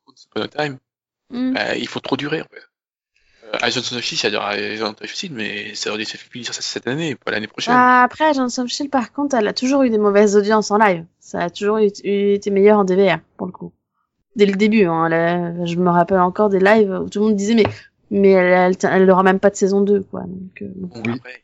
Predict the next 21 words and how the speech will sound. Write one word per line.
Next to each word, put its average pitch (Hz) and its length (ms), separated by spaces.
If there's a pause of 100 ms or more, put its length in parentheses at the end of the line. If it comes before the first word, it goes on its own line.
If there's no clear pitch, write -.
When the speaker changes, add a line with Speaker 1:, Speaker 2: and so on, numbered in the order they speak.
(120)
Speaker 1:
il 110 80
y 107 60
a, 110 80
il 107 60
y 110 60
a 104 40
une 110 220
exception, 117 680
hein. 135 60 (840)
Il 107 80
y 110 40
a 107 40
le, 107 200 (140)
il 131 100
y 120 40
a 117 40
le 113 80
Graal, 123 400 (800)
Grey's 113 160
Anatomy. 110 480 (760)
Speaker 2:
<laughs> 320 40